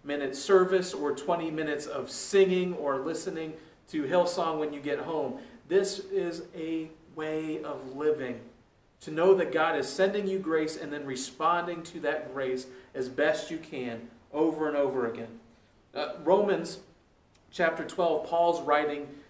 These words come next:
and he's trying to explain this to the people that are gonna hear this about what it means to really worship.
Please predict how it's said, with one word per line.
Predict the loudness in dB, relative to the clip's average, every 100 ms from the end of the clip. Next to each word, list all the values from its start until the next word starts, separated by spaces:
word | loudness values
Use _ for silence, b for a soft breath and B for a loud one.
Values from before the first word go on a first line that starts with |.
| B -6
and | -6
he's | -4 -8
trying | -4 -2 0
to | -2
explain | -2 -8 -8 -6 -4 -4
this | -2 -2 -4 -8
to | -6 -4
the | -2 -2 -2 B B B
people | -10 -6 2
that | 2
are | 2
gonna | 0 -4
hear | -4 -4 -2
this | -2 -4
about | -6 -6 -2
what | -2
it | -2 -4
means | -8 -10
to | -10 -10
really | -4 -2 -2 -2
worship. | -4 -4 -2 -4 -6 -8